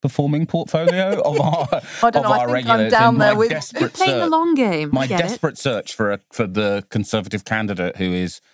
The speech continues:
Speaker 1: on the right but doesn't make, uh, every Conservative M P on the left want to shoot themselves. Um, and she's had a, to put it mildly, difficult week in which, you know, accusations about the post office, in which it has caused lots of people to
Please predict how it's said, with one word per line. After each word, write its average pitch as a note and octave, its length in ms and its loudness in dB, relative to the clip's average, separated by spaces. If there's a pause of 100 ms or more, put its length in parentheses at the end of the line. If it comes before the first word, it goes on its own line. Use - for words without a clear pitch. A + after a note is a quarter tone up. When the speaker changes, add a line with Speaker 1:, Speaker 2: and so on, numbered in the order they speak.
(220)
Speaker 1:
on A2 160 2
the G2+ 120 0
right F#2 440 -2
but F#2+ 280 -2 (100)
doesn't F#2 320 -4
make, F2 320 -4 (160)
uh, F2 240 0 (180)
every F2 300 -2
Conservative F#2 500 -2
M F2+ 140 0
P F#2+ 100 -2
on E2+ 140 0
the F2 100 0
left F2 400 -2
want E2+ 300 0
to - 80 -2
shoot F#2+ 260 -2
themselves. D#2 580 -2 (440)
Um, G#2+ 300 0 (360)
and A2 160 -2
she's B2+ 280 -2
had A2+ 280 -2 (120)
a, F#2+ 400 0 (680)
to - 80 -8
put G#2 120 2
it - 60 0
mildly, F2+ 320 0
difficult E2 520 -4
week D#2+ 340 -2 (160)
in E2 200 -4
which, E2 200 -8
you E2 140 -2
know, - 60 -4 (120)
accusations F#2 560 -4
about E2+ 300 -6 (280)
the E2+ 140 -6
post A2 320 -4
office, F#2 480 -4
in F#2 160 -6
which F2+ 260 -8
it G2+ 120 -8
has F2 160 -14
caused G2+ 260 -10
lots G#2 160 -6
of F#2+ 80 -12
people F#2 220 -6
to F#2 200 -4